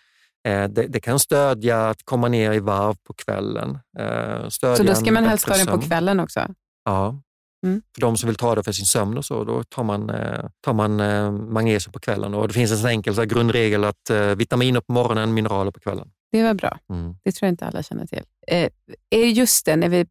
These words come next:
Speaker 2: då pratar om detta på morgonen, eh, kaffe är ju ändå ganska bra, så det kan man dricka med gott samvete. Krockar det med vitaminer? Ibland diskuterar man ju om vitaminupptaget försämras av kaffe.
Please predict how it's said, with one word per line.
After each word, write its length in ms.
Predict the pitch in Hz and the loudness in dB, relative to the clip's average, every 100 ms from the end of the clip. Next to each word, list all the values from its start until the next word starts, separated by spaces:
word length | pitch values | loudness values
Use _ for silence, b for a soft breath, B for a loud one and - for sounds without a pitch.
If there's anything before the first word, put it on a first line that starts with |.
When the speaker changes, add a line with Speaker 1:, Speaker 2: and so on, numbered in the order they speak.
| _ | _
Speaker 2:
då 120 | 185 | -2
pratar 320 | - 196 - | 0 -2 0
om 100 | 185 | 0
detta 220 | 190 180 175 | 0 0 0
på 100 | 190 | 4
morgonen, 640 | 202 196 185 190 185 180 - 170 | 4 4 4 4 2 0 -2 0
eh, 160 | 175 - | 0 0
kaffe 520 | 214 - - 208 208 | -4 -4 0 2 2
är 100 | - | 2
ju 120 | 180 | 2
ändå 200 | 175 165 | 2 2
ganska 260 | 147 156 147 | 2 0 -4
bra, 240 | - 165 | 0 -2
så 100 | 175 | 0
det 100 | 170 | -2
kan 120 | - 156 | 2 0
man 100 | 143 | 2
dricka 260 | 165 - | -2 0
med 120 | 135 | 0
gott 180 | 156 156 | 0 -2
samvete. 440 | - 147 135 - - b b _ _ | -2 0 0 -4 -6 b b _ _
Krockar 580 | - 226 240 _ - 277 | 0 2 -2 _ 0 2
det 240 | 247 180 165 | 4 2 4
med 280 | 170 151 156 | 4 2 0
vitaminer? 720 | 170 185 208 208 - - - | -2 2 4 4 2 0 -2
Ibland 520 | - 180 196 190 180 | -2 0 2 0 -2
diskuterar 440 | 180 - - 175 170 | -4 -6 -2 0 2
man 140 | 165 | 2
ju 80 | 160 | 2
om 240 | 160 160 | 0 0
vitaminupptaget 1080 | 160 170 175 175 170 160 156 - 208 196 - | -2 -2 2 4 4 2 -2 -2 -2 0 -4
försämras 720 | - 170 - - 76 - - _ | -2 -2 0 -2 -2 -4 -10 _
av 180 | 170 - - | -4 -4 -6
kaffe. 340 | - - - | -10 -10 -10